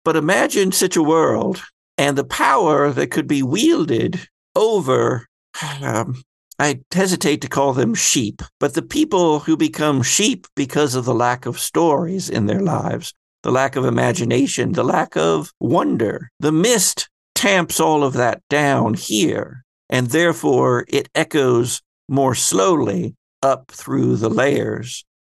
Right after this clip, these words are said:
until you get a world of, let's call it a world of horror almost, where people are in constant conflict with one another over ideological ideals that they, they don't really understand.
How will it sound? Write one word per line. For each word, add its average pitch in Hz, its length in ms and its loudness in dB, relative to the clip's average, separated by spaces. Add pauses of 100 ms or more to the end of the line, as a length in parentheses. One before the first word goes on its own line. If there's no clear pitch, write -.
until 175 280 2
you 156 140 4
get 160 140 0
a 147 60 2
world 147 540 2 (140)
of, 123 340 -2 (160)
let's - 160 -4
call 165 260 0
it 135 80 2
a 135 40 0
world 151 320 2
of 127 100 -2
horror 120 540 2
almost, 110 600 0
where 127 520 2
people 170 540 2 (340)
are 139 200 2
in 151 120 0
constant 165 600 -2
conflict 170 680 -2
with 120 220 0
one 131 180 0
another 123 420 2
over 113 480 2 (260)
ideological 143 760 2
ideals 135 800 2
that 127 200 -2
they, 127 400 2 (380)
they 110 160 0
don't 160 340 0
really 139 460 2
understand. 151 1120 0